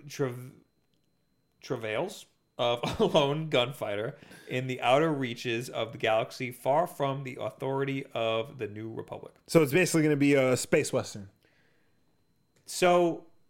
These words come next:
Speaker 1: there's an, there's a, an expanded universe story where some guy just finds Boba Fett's armor.
Speaker 2: The, the current canon story is, um, in Star Wars Aftermath by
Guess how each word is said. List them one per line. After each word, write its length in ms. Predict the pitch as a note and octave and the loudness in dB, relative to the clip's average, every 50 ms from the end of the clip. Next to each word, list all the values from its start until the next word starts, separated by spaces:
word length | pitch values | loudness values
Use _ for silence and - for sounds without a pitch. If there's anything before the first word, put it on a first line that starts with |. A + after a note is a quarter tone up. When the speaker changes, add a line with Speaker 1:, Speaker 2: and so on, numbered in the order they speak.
| _ _ _ _ _ _ _ _ _ _ _ _ _ _ - | _ _ _ _ _ _ _ _ _ _ _ _ _ _ -12
Speaker 1:
there's 560 | C#3+ C3 D#3 E3 F#3 G#3+ A#3 B3+ A3+ - - F#3 - - - | -4 0 2 2 4 4 2 2 0 -4 -8 -10 -10 -6 -2
an, 220 | D#3+ D3+ C#3+ C#3+ - - C3+ - - D3 | 0 0 0 0 -2 -4 -6 -6 -6 -4
there's 240 | C3+ D3+ E3 E3+ E3 | 0 0 0 0 0
a, 520 | F#3 F3 D#3+ D3 C#3 C3 A#2+ A2+ A2 - - - C3 - _ _ _ - | -2 0 0 2 2 2 0 -2 -4 -8 -12 -18 -20 -20 _ _ _ -10
an 100 | D3 C#3 | -8 -8
expanded 380 | C3+ C3+ - D#3 D3+ C#3+ C3+ | -8 -6 -4 -4 -2 -2 -2
universe 320 | C3 C3+ C#3 C3+ A#2 - - | -4 -4 -4 -4 -6 -8 -8
story 240 | - A#2 A2+ G#2+ G#2+ | -6 -4 -2 -2 -2
where 160 | G#2+ A2 G#2+ | -2 -4 -6
some 280 | - - C3 A#2 A2 A#2 B2 - | -6 -8 -10 -10 -12 -14 -12 -6
guy 340 | A#2 A2+ A2+ A2+ A2+ A2+ C3 | -2 0 2 2 2 0 -2
just 220 | C3 A2 G#2 - | -4 -8 -14 -16
finds 560 | - - - - B2 A2 G#2+ G#2+ G#2+ A2 A2 A2+ | -18 -8 -4 -2 -2 -2 -2 -4 -6 -8 -8 -8
Boba 320 | - G#2+ G#2+ G#2 G#2+ G#2 | -4 -4 -4 -4 -4 -6
Fett's 220 | - G#2+ G2+ - - - | -6 -6 -6 -8 -8 -8
armor. 240 | - G#2+ G#2+ A2 D3+ | -6 -4 -2 0 2
Speaker 2:
The, 340 | C#3 F3 F#3 F#3+ G3 F#3+ F#3 | 4 4 6 6 4 4 4
the 120 | E3 F3+ | 2 0
current 500 | - - - - G#3+ A3+ A#3 A#3 A3+ G3+ | -2 0 0 2 2 2 2 2 0 -4
canon 400 | - - G3+ G3 F#3+ F#3+ F#3 F3 | -2 0 2 2 2 2 2 2
story 500 | D3+ - - - E3+ E3+ E3 E3 D#3+ D3+ - - | 0 0 2 4 4 6 6 6 4 4 2 2
is, 380 | D3 C#3+ C#3+ C#3+ C#3+ C3+ B2+ | 4 4 6 6 4 4 4
um, 340 | D#3+ D3+ C#3 C3+ C3+ C3+ C3+ - | 4 4 4 4 4 2 0 -4
in 100 | D3 C3 | -6 -6
Star 260 | - - - C#3+ C#3+ | -2 2 4 6 6
Wars 180 | D3 D3 C3+ C#3+ | 6 6 4 4
Aftermath 680 | D3 C#3+ C#3 C#3 - C#3+ C3+ C3 C3 C3 B2 B2 - - | 4 4 4 4 2 0 0 2 4 4 4 2 2 2
by 260 | B2+ B2+ B2 A#2+ | 2 4 4 2